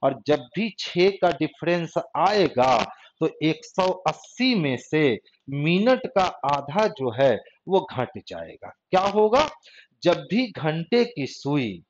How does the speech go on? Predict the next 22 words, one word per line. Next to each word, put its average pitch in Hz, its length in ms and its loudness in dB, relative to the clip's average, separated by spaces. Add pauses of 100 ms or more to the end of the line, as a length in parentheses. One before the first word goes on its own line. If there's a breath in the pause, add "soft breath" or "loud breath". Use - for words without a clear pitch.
(320 soft breath)
और 180 160 2
मिनट 180 500 0 (100)
की 190 100 -4
सुई 160 360 -2
के 139 240 0
बीच 123 580 0 (300 soft breath)
छह 233 420 2
अंक 196 380 -2
का 190 220 0
अंतर 180 580 0 (140)
आएगा, 117 720 0 (280 loud breath)
तो 147 220 -2
एक 156 220 -4
सौ 185 200 -2
अस्सी 208 680 -6
में 123 220 -4
से 123 480 0 (240 loud breath)
मिनट 196 500 0
का 135 440 -2
आधा 135 280 -2
घट 123 300 -6 (160)
जाएगा। 90 380 -14